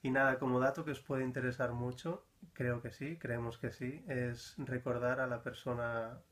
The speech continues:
más importante de Birmania, más conocida mundialmente, que fue Premio Nobel de la Paz en mil novecientos noventa y uno,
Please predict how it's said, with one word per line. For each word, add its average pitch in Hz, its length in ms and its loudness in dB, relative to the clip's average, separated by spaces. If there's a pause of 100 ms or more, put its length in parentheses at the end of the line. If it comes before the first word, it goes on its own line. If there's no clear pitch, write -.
(120)
más 123 280 0
importante 123 880 -2
de 120 280 -8
Birmania, 120 580 -4 (140)
más 120 560 -4 (120)
conocida 123 500 0
mundialmente, 117 760 -4
que 127 120 -6
fue 123 260 -2
Premio 120 260 -2
Nobel 120 260 -4
de 117 100 -2
la 117 140 -2
Paz 120 260 0
en 120 140 -2
mil 120 160 -2
novecientos 120 500 -6
noventa 117 380 -4
y 113 80 -6
uno, 139 240 -8